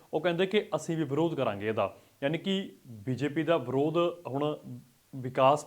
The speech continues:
ਜਿਹੜਾ ਵਿਕਾਸ ਭਾਰਤ ਜੀ ਰਾਮ ਜੀ ਹੈ, ਇਹਨੂੰ ਲੈ ਕੇ ਲਗਾਤਾਰ ਹਰ ਕਿਤੇ ਹੋ ਰਿਹਾ। ਤੁਸੀਂ ਦੇਖੋ ਕਿ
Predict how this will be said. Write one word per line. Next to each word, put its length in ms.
ਜਿਹੜਾ 420
ਵਿਕਾਸ 400
ਭਾਰਤ 300
ਜੀ 260
ਰਾਮ 240
ਜੀ 160
ਹੈ, 160
ਇਹਨੂੰ 180
ਲੈ 100
ਕੇ 220
ਲਗਾਤਾਰ 400
ਹਰ 160
ਕਿਤੇ 220
ਹੋ 180
ਰਿਹਾ। 320
ਤੁਸੀਂ 180
ਦੇਖੋ 220
ਕਿ 360